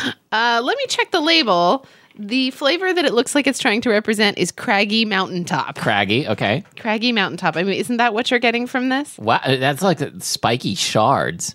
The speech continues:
Speaker 1: <laughs> Spiky shards.
Speaker 2: That's
Speaker 1: This is a shard-flavored soda.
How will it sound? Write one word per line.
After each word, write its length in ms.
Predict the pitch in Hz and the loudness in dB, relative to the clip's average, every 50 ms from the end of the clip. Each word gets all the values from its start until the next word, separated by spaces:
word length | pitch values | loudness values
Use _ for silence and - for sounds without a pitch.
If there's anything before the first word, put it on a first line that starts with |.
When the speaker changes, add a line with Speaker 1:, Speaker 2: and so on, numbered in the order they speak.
| _ - | _ -6
Speaker 1:
<laughs> 60 | 262 | -6
Spiky 960 | - - - - - - - - - 262 226 - - 302 - - - 247 - | -6 -6 -6 -6 -6 -6 -6 -2 2 2 2 2 0 -4 -4 0 0 0 2
shards. 1000 | - - - - - - - 190 - - - 196 - - - - - - - - | 4 2 2 2 0 2 2 2 2 2 -2 -4 -2 -2 -4 -6 -6 -18 -8 -2
Speaker 2:
That's 300 | 135 127 - - - - | -2 -2 -2 -2 -6 -2
Speaker 1:
This 220 | - 339 - - | -2 -2 0 0
is 120 | 440 427 | 0 0
a 100 | 381 349 | 2 0
shard-flavored 960 | 285 - - - 277 254 254 285 247 240 - 277 220 226 202 196 196 196 175 | 0 0 0 2 2 4 4 2 0 0 0 2 2 2 2 2 0 0 0
soda. 440 | - - 175 156 151 160 160 180 | 0 2 2 2 2 2 0 0